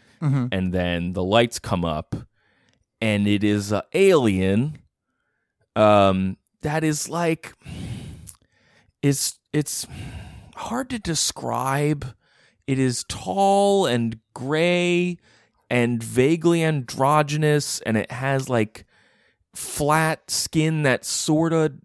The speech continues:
Speaker 2: when she ends up touching it, it feels like fingernails,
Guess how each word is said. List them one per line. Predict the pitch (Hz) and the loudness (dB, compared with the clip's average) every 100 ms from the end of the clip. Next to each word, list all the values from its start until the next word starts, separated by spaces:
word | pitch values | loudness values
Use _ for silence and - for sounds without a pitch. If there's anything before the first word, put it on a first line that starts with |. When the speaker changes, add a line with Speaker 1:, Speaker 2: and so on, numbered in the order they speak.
| _ _ _ | _ _ _
Speaker 2:
when | - 127 123 | -4 -2 0
she | - 139 | 0 -2
ends | 156 | -2
up | 151 - | -4 -2
touching | 143 143 165 151 | -4 -4 -6 0
it, | 147 | 0
it | - | 0
feels | - 143 143 | 0 0 0
like | 127 - | -2 -4
fingernails, | - 147 156 160 160 160 160 160 147 - | -4 -4 -2 -2 0 0 0 0 -4 -8